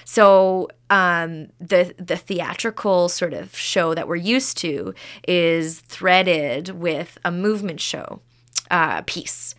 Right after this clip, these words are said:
So Alison Gordon's track. And she's a character that when Mariah told me about this show, I was like,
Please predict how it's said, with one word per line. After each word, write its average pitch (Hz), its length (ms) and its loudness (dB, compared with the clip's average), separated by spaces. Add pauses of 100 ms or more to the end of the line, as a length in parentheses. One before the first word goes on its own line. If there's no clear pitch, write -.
(240)
So - 200 -2
Alison 175 400 0
Gordon's 175 920 0 (260)
track. - 540 -2 (460)
And 175 280 -4
she's 185 320 0
a 180 40 -14
character 202 580 -2
that - 260 -4
when 180 160 -2
Mariah 180 340 4
told 226 320 -4
me 226 100 -2
about 170 220 -6
this 175 140 -8
show, 180 600 -2 (400)
I - 60 -14
was 170 140 -6
like, 185 160 -10